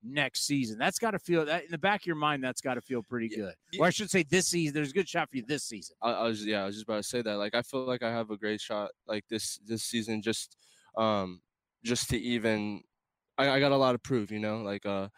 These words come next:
Speaker 2: I just wanna go out there and be able to contribute whatever I can. And if I go to triple A, then I'm gonna go and contribute the best that I can to triple A. And then if I get the call to the big leagues, great. Then I'm a, I'm gonna do whatever I can to win ball games here.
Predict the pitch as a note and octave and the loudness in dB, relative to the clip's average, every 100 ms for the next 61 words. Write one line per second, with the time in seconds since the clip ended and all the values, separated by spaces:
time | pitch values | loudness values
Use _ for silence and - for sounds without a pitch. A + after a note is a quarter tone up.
0 | - - G#2+ G#2+ G2+ A2 G#2+ G2+ G2 G2+ | -20 -8 -4 -4 -2 -4 -2 0 0 0
1 | - G#2+ G#2+ F#2+ F#2 F#2 - _ _ - | -2 -4 -2 -4 -6 -10 -16 _ _ -4
2 | G2 F#2+ F#2+ - G#2+ G2 G2 F#2 - _ | -2 -2 -2 -6 -4 -2 -4 -6 -12 _
3 | _ _ _ _ _ - B2 - A#2 A#2+ | _ _ _ _ _ -4 0 2 4 6
4 | A#2 B2 B2 A2+ A2+ A2+ B2+ A2+ G#2 G2+ | 6 6 6 6 4 4 2 2 2 0
5 | G#2 - A2+ A2+ A#2 A2+ B2+ C3 C#3 B2+ | -2 0 2 2 2 0 -2 0 2 2
6 | A2 A2+ A2 A2+ A2+ A2+ A2 G#2+ _ _ | 2 0 0 2 2 2 0 -6 _ _
7 | C3+ - C3 A#2 A#2 A2+ A2+ - A2+ G#2+ | -4 0 0 0 -2 -2 -2 0 0 0
8 | - A2+ G#2 - B2+ - C#3 C#3 B2+ G#2+ | 0 -6 -6 -8 -8 -4 -2 0 0 -2
9 | G#2 F#2+ A2 G#2+ - - A#2 A2+ - G#2 | -4 -4 -4 -6 -10 -2 0 0 -4 -8
10 | B2 C3+ B2+ A2 - A2+ F2 F#2+ F#2+ G#2 | -8 -6 -8 -8 -2 0 0 -4 -4 -2
11 | G2+ F#2+ _ _ _ - G#2+ G#2 G#2+ G#2+ | -2 -4 _ _ _ -2 0 0 2 2
12 | G#2+ G#2 G2+ - G2+ G2+ G2 G2 F#2+ G2 | 2 0 -2 -4 -4 -2 -4 -4 -4 -4
13 | F#2+ F2+ - F#2 | -6 -10 -10 -12